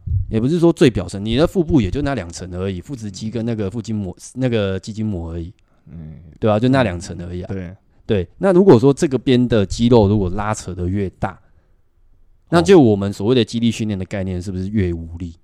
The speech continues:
Speaker 2: 对啊。
Speaker 1: 嘿。
Speaker 2: 你所谓拉扯越大，是越，肚子越胀越大这样。
Speaker 1: 对。
Speaker 2: 哦。
Speaker 1: 因为它子宫的位置其实就是我们的腹直肌的骨盆，骨-，骨盆端嘛，的连接点。
Speaker 2: 嗯。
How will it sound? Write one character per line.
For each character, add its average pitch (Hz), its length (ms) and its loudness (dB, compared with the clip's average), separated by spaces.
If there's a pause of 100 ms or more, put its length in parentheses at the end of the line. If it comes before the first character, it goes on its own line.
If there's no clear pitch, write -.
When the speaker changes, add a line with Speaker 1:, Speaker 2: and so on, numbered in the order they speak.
(680)
Speaker 2:
对 95 180 -6
啊。 87 100 -12 (260)
Speaker 1:
嘿。 90 300 -10
Speaker 2:
你 95 80 -10
所 107 160 -4
谓 127 140 0
拉 127 180 -2
扯 - 160 -8
越 101 100 -4
大， 104 160 -6
是 104 140 -8
越， 113 260 -2 (320)
肚 123 160 -8
子 98 280 -12
越 123 160 -2
胀 95 260 -14
越 95 240 -10
大 85 220 -14
这 90 80 -18
样。 85 120 -16 (140)
Speaker 1:
对。 95 240 0 (540)
Speaker 2:
哦。 82 340 -18 (100)
Speaker 1:
因 139 80 -2
为 180 60 2
它 190 220 2
子 180 320 -2
宫 151 160 2
的 143 100 4
位 147 160 6
置 104 140 -2
其 113 160 -4
实 117 100 -2
就 127 160 2
是 131 100 0
我 95 200 4
们 90 120 -6
的 92 140 -4
腹 131 160 -4
直 95 160 -4
肌 98 220 -6
的 92 220 -4
骨 95 180 -10
盆， 92 200 -8 (380)
骨-， 90 260 -14
骨 98 140 -12
盆 95 220 -8
端 95 180 -6
嘛， 92 160 -10 (400)
的 98 320 -2
连 98 160 -4
接 107 160 -4
点。 101 160 -8
Speaker 2:
嗯。 - 60 -20